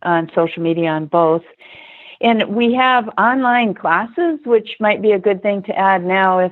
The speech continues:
people are, uh, have a little bit more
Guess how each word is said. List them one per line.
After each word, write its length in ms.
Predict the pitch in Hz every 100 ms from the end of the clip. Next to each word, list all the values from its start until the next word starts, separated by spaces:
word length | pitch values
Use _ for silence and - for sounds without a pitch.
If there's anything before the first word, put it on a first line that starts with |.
| -
people 400 | - 202 196 180
are, 420 | 180 180 175 175 180
uh, 380 | 185 175 170 170 _ _ _ _ _ _
have 220 | 214 208
a 40 |
little 240 | 208 214 208
bit 240 | 208 202
more 540 | 202 202 196 190 185